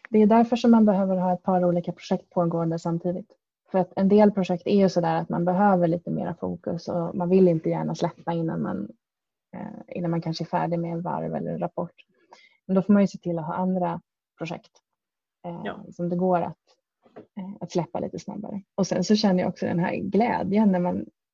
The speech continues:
Speaker 1: hittar någonting som verkar roligt, liksom, hittar ett nytt projekt när man ska starta ett nytt projekt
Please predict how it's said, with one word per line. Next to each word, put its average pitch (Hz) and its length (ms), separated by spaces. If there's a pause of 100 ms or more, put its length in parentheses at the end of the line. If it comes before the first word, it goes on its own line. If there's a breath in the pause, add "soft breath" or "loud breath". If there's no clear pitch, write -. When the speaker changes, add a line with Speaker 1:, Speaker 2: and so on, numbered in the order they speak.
(240)
Speaker 1:
hittar 202 440
någonting 190 380
som 180 140
verkar 170 280
roligt, 208 600
liksom, 202 220
hittar 190 280
ett 180 100
nytt 202 240
projekt - 440
när 170 60
man 175 100
ska 170 120
starta 196 500
ett 220 80
nytt 180 180
projekt - 440